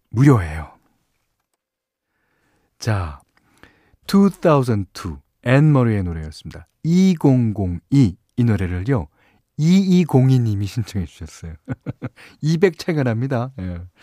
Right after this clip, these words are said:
아주 좋은 노래 들으셨어요. 어, 사이오팔 번 님이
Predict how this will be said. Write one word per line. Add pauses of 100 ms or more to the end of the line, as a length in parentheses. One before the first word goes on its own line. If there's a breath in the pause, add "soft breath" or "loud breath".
(400 loud breath)
아주
좋은
노래
들으셨어요. (960 loud breath)
어,
사이오팔
번
님이